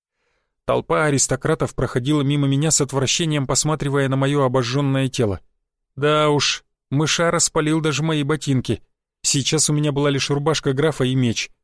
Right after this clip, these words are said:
Всё остальное сгинуло в пламени. Ну да не беда. За пару дней регенерация всё восстановит. Кроме одежды, разумеется. Аристократы прошли мимо,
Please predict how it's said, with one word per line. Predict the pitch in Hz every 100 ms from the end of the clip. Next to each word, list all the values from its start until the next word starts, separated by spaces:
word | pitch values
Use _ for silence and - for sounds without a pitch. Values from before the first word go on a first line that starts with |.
| _ _
Всё | - 156
остальное | 135 - 143 175 151
сгинуло | 110 131 151 143
в | -
пламени. | - 120 107 98 - _ _ _ _ _
Ну | 165 165
да | 135
не | 139
беда. | 131 127 139 101 - _ _ -
За | 113 135
пару | 151 143
дней | 127 170 139
регенерация | 127 139 156 156 - 143
всё | 120 - 143
восстановит. | 131 - 143 123 107 - _ _ _ -
Кроме | 175 180
одежды, | 175 135 110 117
разумеется. | 107 110 110 101 - - _ _ _ _ _ _ _ _ _ _ _ _ _ _
Аристократы | 120 123 - 160 196 -
прошли | 139 143 - 143
мимо, | 170 185 160